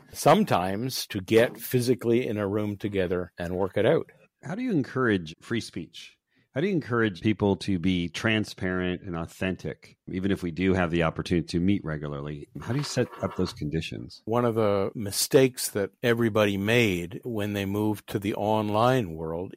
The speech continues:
Speaker 1: is they thought, "This is so much more efficient. We can do it more quickly. We'll just have one half hour Zoom call after another." You know, that w-, may work in certain contexts, but lots of situations where it doesn't. So what would you have to do with free speech or open, authentic,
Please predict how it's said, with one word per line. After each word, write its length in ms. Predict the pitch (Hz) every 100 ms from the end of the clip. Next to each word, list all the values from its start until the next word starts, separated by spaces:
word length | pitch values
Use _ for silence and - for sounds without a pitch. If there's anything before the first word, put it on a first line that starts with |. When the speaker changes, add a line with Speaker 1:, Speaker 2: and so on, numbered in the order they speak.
| -
Speaker 1:
is 180 | 95
they 140 | 101 95
thought, 380 | - 101 101 -
"This 180 | 113 -
is 80 |
so 200 | - 127
much 260 | 131 120 -
more 140 | 110
efficient. 420 | 95 - 120 - 110
We 100 | 104
can 200 | 101 101
do 140 | 110
it 120 | 110
more 160 | 110 104
quickly. 400 | - 131 - 92
We'll 200 | 95 98
just 180 | 95 -
have 240 | 95 90
one 200 | - 110
half 280 | 101 104 92
hour 260 | 110 101 92
Zoom 260 | 95 101 98
call 320 | - 98 98
after 400 | 101 92 - 95
another." 440 | 98 107 90 - -
You 140 | - 131
know, 180 | 98 -
that 180 | 104 -
w-, 120 | 139 -
may 200 | 117 139
work 280 | 120 104 113
in 120 | 98
certain 340 | - 123 117
contexts, 640 | 95 98 90 92 92 - - -
but 160 | 104 104
lots 260 | 104 -
of 100 | 110
situations 680 | - 98 - 92 90 92 -
where 160 | 92 90
it 120 | 95
doesn't. 460 | 104 107 90 -
So 380 | - - 95 92 -
what 240 | 123 123 160
would 160 | 143
you 80 | 127
have 240 | 113 113
to 140 | - 104
do 180 | 110 107
with 240 | 104 95
free 240 | - 117
speech 720 | 101 - - 104 98 - - -
or 260 | 101 110 -
open, 480 | 113 107 113 98 107
authentic, 800 | 95 95 - 104 98 - 95